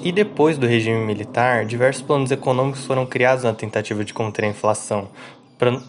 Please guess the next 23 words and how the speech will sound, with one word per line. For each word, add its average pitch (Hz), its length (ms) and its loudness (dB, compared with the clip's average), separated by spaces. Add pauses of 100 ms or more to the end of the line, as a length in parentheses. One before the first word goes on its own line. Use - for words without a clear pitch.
o - 80 -20
Plano 131 280 2
Cruzado, 123 720 2
Bresser, 117 760 2
Verão 120 720 2
e - 40 -12
Collor 120 540 2
foram 135 240 0
algumas 135 320 0
das 135 200 -2
treze 156 420 0
tentativas 135 640 -6
falhas 135 520 2
de 117 60 -4
estabilizar 110 600 0
a 110 40 0
economia 110 480 -2
através 110 340 0
da 110 100 0
mudança 117 380 -2
de 120 60 -2
moeda 107 280 0
circulante, 110 720 -4